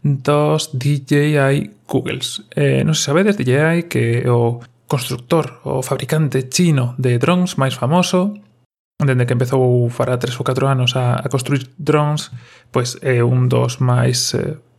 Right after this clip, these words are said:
coñecidos de todos. Se, se ben antes era Parrot, digamos que ahora o D J I é, sen dúbida, o fabricante, pois, que está á cabeza do mercado. Fai un mes, como decía, falábamos das D J I Googles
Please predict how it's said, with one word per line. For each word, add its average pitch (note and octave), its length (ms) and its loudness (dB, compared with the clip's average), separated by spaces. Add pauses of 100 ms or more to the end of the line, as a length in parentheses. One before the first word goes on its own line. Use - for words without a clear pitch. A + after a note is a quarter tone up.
(100)
coñecidos C3+ 560 0
de B2 80 -4
todos. A#2 400 -2
Se, C#3+ 160 -2
se D3+ 160 0
ben F3+ 160 0
antes E3 320 0
era E3 160 0
Parrot, F3+ 320 0
digamos C#3 320 -2
que - 100 -2
ahora C#3 220 2
o B2+ 80 -2
D C3 80 -2
J B2+ 160 2
I B2 260 2 (380)
é, B2 160 0
sen B2 160 0
dúbida, B2 240 2
o B2 60 -2
fabricante, A#2 500 -2
pois, - 320 -8
que - 80 -4
está A#2+ 480 -2 (240)
á D3 160 -4
cabeza A#2+ 320 -4
do - 80 -8
mercado. - 480 -12 (560)
Fai B3 160 0
un B3+ 80 2
mes, B3 160 0
como G3 160 4
decía, G#3 240 0
falábamos D#3+ 320 2
das C#3+ 240 -2
D D#3+ 80 -2
J D#3 160 2
I D#3 160 -2
Googles A#3+ 480 0